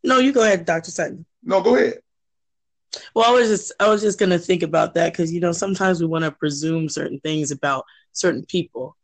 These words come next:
Speaker 1: So as you were saying about Moses, probably people, everybody was expecting him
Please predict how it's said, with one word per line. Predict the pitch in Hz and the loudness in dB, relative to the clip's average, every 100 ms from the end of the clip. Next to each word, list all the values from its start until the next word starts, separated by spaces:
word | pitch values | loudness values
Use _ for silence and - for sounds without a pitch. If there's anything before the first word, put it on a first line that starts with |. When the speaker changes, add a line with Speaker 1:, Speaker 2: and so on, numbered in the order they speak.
| _ | _
Speaker 1:
So | - 165 | 0 2
as | 156 156 | 2 2
you | 156 | 2
were | 151 143 139 - _ _ _ | 4 4 2 -2 _ _ _
saying | - 196 175 | 0 2 2
about | 156 151 156 | 2 0 2
Moses, | 170 170 139 123 - - _ _ _ | 2 2 0 -8 -10 -16 _ _ _
probably | 185 180 | 0 2
people, | 180 185 | 2 2
everybody | 156 160 180 175 175 | 2 2 2 4 4
was | 175 170 | 4 2
expecting | 165 - 151 147 156 | -2 -2 -4 -2 -2
him | 151 147 135 143 | -2 -2 -2 -6